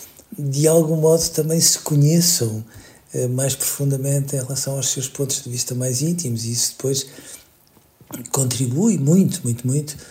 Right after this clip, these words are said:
para que se aproximem mais, eh, ou, ou não. Hum,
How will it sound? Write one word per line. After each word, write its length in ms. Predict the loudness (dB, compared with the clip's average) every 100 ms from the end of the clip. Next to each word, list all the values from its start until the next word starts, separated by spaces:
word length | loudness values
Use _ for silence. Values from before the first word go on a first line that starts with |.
| -20 _
para 220 | -6 -4 -2
que 80 |
se 140 | -2 -2
aproximem 840 | -2 -2 -2 -2 -2 -2 -2 -6
mais, 880 | -6 -4 -2 0 0 -2 -4 -6 -8 -10 -10 -10
eh, 60 | -10 -12 -14 -16 -20
ou, 440 | -18 -18 -18 -16
ou 80 | -6
não. 400 | 0 0 0 -2 -6 -18 -20 -20 -20 -20 -8 -4
Hum, 560 | -2 0 0 -2 -4